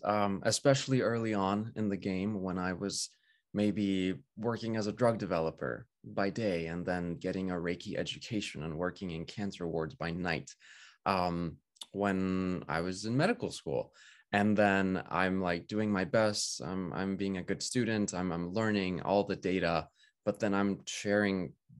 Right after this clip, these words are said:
this story that you really cannot discredit a patient <laughs> experience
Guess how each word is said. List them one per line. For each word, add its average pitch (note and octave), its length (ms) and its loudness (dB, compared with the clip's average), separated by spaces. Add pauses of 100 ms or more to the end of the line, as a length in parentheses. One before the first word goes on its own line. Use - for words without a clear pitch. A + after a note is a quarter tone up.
(160)
this A2 200 -2
story F#2+ 680 0 (280)
that F#2 460 2 (280)
you G2+ 160 -6
really G#2 260 0
cannot G2 560 -4
discredit G2+ 560 -4
a C#2 80 0
patient G2+ 520 -6
<laughs> A2 40 -2
experience F#2 720 -2